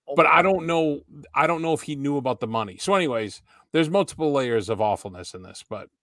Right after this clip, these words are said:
Speaker 2: the, the film is basically almost complete fiction.
Speaker 1: I don't believe
Speaker 2: Uh,
Speaker 1: that.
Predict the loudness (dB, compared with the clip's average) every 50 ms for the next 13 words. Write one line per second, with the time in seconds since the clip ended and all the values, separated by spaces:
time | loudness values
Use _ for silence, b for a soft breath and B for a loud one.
0 | _ _ _ _ _ -4 2 4 4 4 2 0 -2 0 2 2 2 2 2 0
1 | 2 2 2 2 2 0 -4 -6 -6 -4 -6 -6 -8 -10 -14 _ -6 -6 -6 -6
2 | -8 -10 -12 -12 -12 -16 -20 _ b b b b b 2 2 2 2 2 4 6
3 | 6 6 4 2 -2 -10